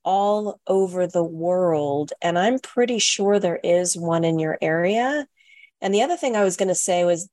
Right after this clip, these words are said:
the Baum Center, which Doctor Ardis can talk about. He was just there in Texas. Uh, Scott McKay just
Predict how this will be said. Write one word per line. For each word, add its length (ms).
the 120
Baum 460
Center, 500
which 280
Doctor 320
Ardis 320
can 140
talk 260
about. 400
He 160
was 160
just 260
there 440
in 240
Texas. 840
Uh, 160
Scott 300
McKay 500
just 240